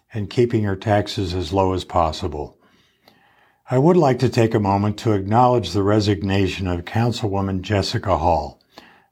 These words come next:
effective July twenty-fifth, after a very short time in office. Her resignation letter did not include any reason for her decision, and I will not speculate about that.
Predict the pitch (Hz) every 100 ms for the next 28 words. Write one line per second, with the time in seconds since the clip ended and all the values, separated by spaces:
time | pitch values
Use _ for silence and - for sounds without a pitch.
0 | 117 - 135 123 127 110 90 95 98 107
1 | 107 - 110 95 92 - 82 - - -
2 | _ _ _ - 117 98 104 92 90 117
3 | 123 110 - 107 92 - 95 90 87 82
4 | 80 80 - - - - _ _ - _
5 | _ - 110 120 131 135 117 110 110 -
6 | 123 107 107 101 92 90 104 123 120 85
7 | 110 95 92 120 139 127 110 117 113 98
8 | 82 - 95 92 92 92 90 - 120 87
9 | 78 78 - - - - 117 107 101 104
10 | 107 110 - - 107 - 95 90 90 90
11 | 85 - 87 78